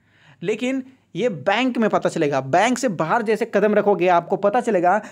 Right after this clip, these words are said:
कि जो आपने एक लाख रुपए जमा किया था बैंक में वो दो लाख बन गए हैं। लेकिन, लेकिन जैसे बैंक से बाहर कदम रखोगे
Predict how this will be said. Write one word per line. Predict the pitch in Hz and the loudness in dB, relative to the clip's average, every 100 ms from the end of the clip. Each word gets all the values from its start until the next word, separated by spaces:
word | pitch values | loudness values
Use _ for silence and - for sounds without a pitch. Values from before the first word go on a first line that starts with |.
| 190 | -10
कि | 214 175 | -8 -4
जो | 220 | -4
आपने | 170 165 226 233 214 | -2 -4 -4 -2 0
एक | 254 233 | 0 0
लाख | 208 | 0
रुपए | 202 208 | 0 0
जमा | 170 185 208 | 2 0 0
किया | 190 156 | 0 -2
था | 143 | 0
बैंक | 139 131 | -2 -2
में | 160 220 - - 190 | -4 -6 -8 -12 -6
वो | 240 | -4
दो | 151 254 285 | 0 2 2
लाख | 233 202 | 0 0
बन | 160 151 | 0 0
गए | 139 | 0
हैं। | 135 214 233 175 185 | 0 0 -2 -10 -4
लेकिन, | 269 320 240 143 - _ _ _ | -2 -2 -2 -6 -8 _ _ _
लेकिन | 156 262 226 175 131 _ - | -4 -4 -4 -8 -10 _ -10
जैसे | 170 175 | -8 -6
बैंक | 175 165 196 240 | -4 -4 -2 -4
से | 233 | -4
बाहर | 160 160 233 | -2 -2 0
कदम | 226 196 190 | 0 2 2
रखोगे | 185 160 190 | 0 0 -2